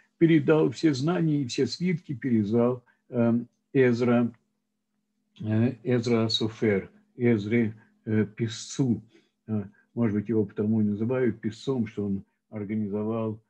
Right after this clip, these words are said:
уже самую последнюю окончательную редакцию, э,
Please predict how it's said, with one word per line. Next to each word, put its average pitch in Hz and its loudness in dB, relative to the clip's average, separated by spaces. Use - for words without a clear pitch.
уже 104 -8
самую 110 -4
последнюю 101 -8
окончательную 101 -12
редакцию, 113 -8
э, 107 -8